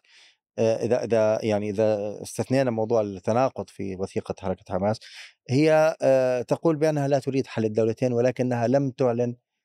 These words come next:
ما هي طريقة الحل الذي تريده أو كيف يمكن الوصول إليه. و-، وكذلك الأمر، آه، حركة ال-، الجهاد، آه، لم تطرح أي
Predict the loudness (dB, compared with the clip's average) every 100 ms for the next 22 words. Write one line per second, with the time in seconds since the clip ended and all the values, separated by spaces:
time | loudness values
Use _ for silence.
0 | _ -4 0 2 0 -2 0 0 0 -2
1 | -6 _ -20 _ _ _ _ _ -4 -4
2 | 0 0 0 -2 -2 -2 -2 -4 -4 -8
3 | _ _ _ _ -6 -4 -2 0 -2 0
4 | -2 0 -4 -2 -4 -2 -4 -2 -2 0
5 | -4 -4 _ -20 -20 _ -6 -2 -2 -2
6 | -2 2 2 0 -2 0 2 2 0 -4
7 | -2 -4 -6 -2 0 2 0 -2 -2 -2
8 | -2 -4 -4 -4 -4 -4 -4 -4 -4 -8
9 | _ -20 -20 -20 _ _ 0 2 2 0
10 | 0 0 0 -2 -4 -2 0 0 -2 -2
11 | -2 -4 0 0 2 0 0 -4